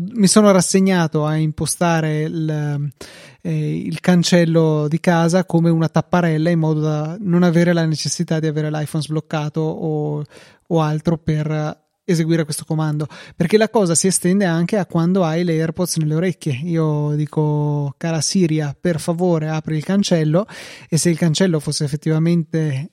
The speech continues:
identificato come accessorio di tipo cancello, lei mi direbbe: "Sì, sì, ok, però prima sblocca il tuo iPhone", che è qualcosa che mi irrita pesantemente. Grazie ad Home Assistant non ho avuto grossi problemi a fare questa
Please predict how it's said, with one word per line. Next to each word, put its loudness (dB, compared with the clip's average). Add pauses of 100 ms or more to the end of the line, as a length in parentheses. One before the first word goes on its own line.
(100)
identificato 0
come 0
accessorio 0
di -2
tipo -4
cancello, 2
lei 2
mi 2
direbbe: 0
"Sì, -8
sì, -2
ok, 0
però -4
prima 2
sblocca -4
il -2
tuo 0
iPhone", -4 (420)
che 2
è -4
qualcosa 0
che -4 (280)
mi 4
irrita 4
pesantemente. 2 (320)
Grazie 0
ad 2
Home 2
Assistant 0
non -2
ho 0
avuto 0
grossi 0
problemi 2
a -4
fare -2
questa -4